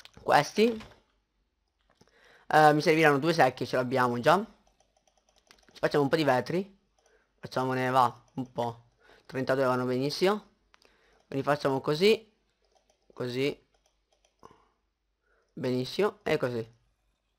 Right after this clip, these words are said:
Mi sa che era così. Vediamo. Eh, hydratator e large hydratator. Ok. Ah, ok, era il contrario. Ops. Benissimo.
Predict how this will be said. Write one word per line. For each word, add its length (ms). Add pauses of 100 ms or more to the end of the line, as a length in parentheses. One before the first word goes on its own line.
(220)
Mi 100
sa 140
che 60
era 100
così. 400 (480)
Vediamo. 540
Eh, 680 (260)
hydratator 1120
e 160
large 400
hydratator. 720 (840)
Ok. 540 (1200)
Ah, 300
ok, 180
era 200
il 60
contrario. 520 (640)
Ops. 360 (920)
Benissimo. 800